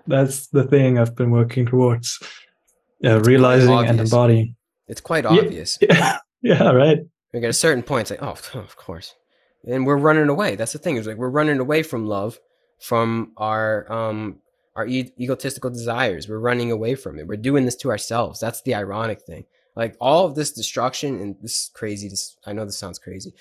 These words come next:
Speaker 2: but all of the craziness of the world, all of the destruction, the darkness, really, is, we're just doing it to ourselves, man.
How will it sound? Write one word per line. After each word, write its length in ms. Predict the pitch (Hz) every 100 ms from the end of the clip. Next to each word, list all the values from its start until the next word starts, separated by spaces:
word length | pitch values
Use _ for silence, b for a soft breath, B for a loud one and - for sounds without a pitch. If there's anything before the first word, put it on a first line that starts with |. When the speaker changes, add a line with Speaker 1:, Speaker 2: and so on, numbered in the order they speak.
| b b
Speaker 2:
but 80 | 104
all 340 | 120 151 160 165
of 100 | 156
the 60 |
craziness 520 | - 147 143 139 131 139
of 60 |
the 80 | 127
world, 400 | 110 110 107 104 _ _ _ _ -
all 280 | 113 131
of 60 | 135
the 100 | 143
destruction, 1040 | 131 - 139 123 - - 117 117 120 117
the 80 | 104
darkness, 640 | - 113 117 - 117 113 - _ _ _ _ _ _ _ _
really, 640 | 117 156 196 147 127 120 - _ _ -
is, 260 | 131 123 127
we're 100 | 127
just 200 | 147 135
doing 220 | 143 143
it 100 | 120
to 120 | 127
ourselves, 580 | 95 87 117 117 104 -
man. 320 | 76 67 85